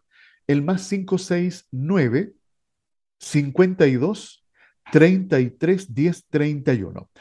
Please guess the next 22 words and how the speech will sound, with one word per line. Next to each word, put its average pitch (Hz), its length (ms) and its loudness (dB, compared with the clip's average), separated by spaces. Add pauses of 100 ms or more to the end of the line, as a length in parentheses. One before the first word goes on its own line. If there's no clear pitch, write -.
(240)
Aquí, 190 360 0
eso 156 180 -4
sí, 190 200 -2
debo 165 180 0
hacer 160 180 -4
hincapié 160 300 -4
en 160 80 -4
lo 160 80 -2
siguiente. 127 480 -6 (320)
No 139 220 2
llamen, 131 480 0 (640)
porque 135 360 0
si - 140 -4
ustedes 170 500 0 (200)
tratan 120 380 0
de 143 80 -2
llamar, 135 400 -4
nadie 110 440 -4
les 101 180 -8
va 104 80 -4
a 101 60 -6
contestar. 131 560 -6